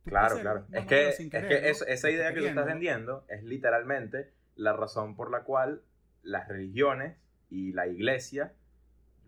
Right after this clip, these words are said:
Speaker 2: la, la iglesia y todo el rollo.
Speaker 1: Me faltaba a mí, yo creé la religión, esta vaina, esto sí es lo que
Speaker 2: O sea,
Speaker 1: me
Speaker 2: lo que
Speaker 1: falta.
Speaker 2: pasa es que ese mismo rollo, como que de controlarnos y de tener como que un compás moral y que por eso tiene que existir esta institución... Es
Speaker 1: Claro, yo te entiendo. Yo no estoy diciendo que esté bien, estoy diciendo que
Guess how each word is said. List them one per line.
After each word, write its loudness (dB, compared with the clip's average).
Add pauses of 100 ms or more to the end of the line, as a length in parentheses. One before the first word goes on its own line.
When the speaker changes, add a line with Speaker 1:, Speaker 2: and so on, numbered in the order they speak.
Speaker 2:
la, -8
la -8
iglesia -2
y -8
todo -4
el -4
rollo. 2
Speaker 1:
Me -4
faltaba -12
a -12
mí, -10
yo -8
creé -10
la -8
religión, -12
esta -16
vaina, -14
esto -20
sí -20
es -20
lo -20
que -2
Speaker 2:
O 0
sea, 8
Speaker 1:
me 6
Speaker 2:
lo 6
que 8
Speaker 1:
falta. 6
Speaker 2:
pasa 0
es -10
que 6
ese 0
mismo -4
rollo, 2
como -8
que -4
de -2
controlarnos 0
y -8
de -2
tener -6
como -4
que 0
un -2
compás 0
moral 4
y -8
que -8
por -2
eso -10
tiene -10
que -10
existir -12
esta -16
institución... -10
Es -10
Speaker 1:
Claro, -6
yo -8
te -14
entiendo. -10
Yo -10
no -10
estoy -14
diciendo -14
que -14
esté -10
bien, -6
estoy -12
diciendo -16
que -20